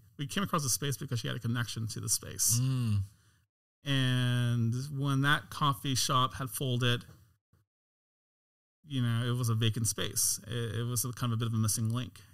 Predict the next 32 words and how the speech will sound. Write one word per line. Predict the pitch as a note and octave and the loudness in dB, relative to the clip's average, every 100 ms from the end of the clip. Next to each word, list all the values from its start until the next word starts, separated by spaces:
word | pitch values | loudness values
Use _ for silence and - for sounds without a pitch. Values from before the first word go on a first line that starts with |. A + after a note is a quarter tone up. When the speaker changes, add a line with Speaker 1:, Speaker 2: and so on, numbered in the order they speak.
| - | -4
Speaker 1:
And | B2+ | -2
so | B2+ | 0
naturally, | B2+ D3 A#3 - D#3+ C#3 | 0 0 0 -2 -2 0
there | B2+ | 0
was | B2+ | 0
already | C3 B2+ | -2 -2
a | A2+ | -2
story | - C3+ C3 | -2 -2 -2
being | A#2+ A2+ | 0 -2
brewed. | G#2+ G#2+ F#2 F2 - - _ _ _ | -2 -4 -4 -8 -14 -20 _ _ _
No | C3 B2+ | -10 -4
pun | - | -2
intended. | A2+ G2+ F#2+ E2+ | -2 -2 -4 -2
No | B2+ | -2
coffee | G#2+ G2+ | -2 -4
pun | G2+ F2 G2 | -4 -2 -2
intended. | - A2 A2 - | -2 -4 0 -2
Speaker 2:
<laughs> | - - C3+ - D#3 - A#2+ - - - | -2 -4 -4 -2 -4 -4 -8 -8 -18 -4
Well | A#2 | -2
played, | G#2 F#3+ | 2 4
Speaker 1:
'Cause | - F2 G2 - - | 4 0 -2 -8 -4
Speaker 2:
though. | |
Well | B2 B2 | 0 2
played. | A2+ F#2 G#2+ - E3+ - C3 - B2+ - | 2 0 -2 -2 -4 -2 -8 -6 -8 -6
<laughs> | - - - - - - | -8 -8 -16 -16 -20 -14
Speaker 1:
people | - A3+ E4 | -4 -4 -2
were | C#4+ | -2
missing | C#4 B3+ D4+ C#4 | 2 2 2 -2
that | C4 | -6
coffee | - C#4+ A#3 | -8 -6 -4
shop. | - A#2 - - | -4 -4 -8 -8
And, | G3 | -6